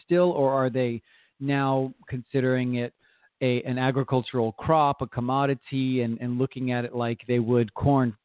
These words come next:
per se? Or is it, do you still feel there's this stigma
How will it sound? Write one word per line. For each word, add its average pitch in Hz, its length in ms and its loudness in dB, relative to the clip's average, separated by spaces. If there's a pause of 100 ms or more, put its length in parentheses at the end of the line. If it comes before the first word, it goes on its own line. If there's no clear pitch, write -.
(220)
per 113 160 -4 (120)
se? 101 180 -4
Or 117 160 0
is 127 120 2
it, 131 160 -10
do 131 80 -2
you 131 120 0 (140)
still 156 200 2 (120)
feel 143 200 2
there's 127 280 -2
this 113 160 -4 (720)
stigma 131 680 -2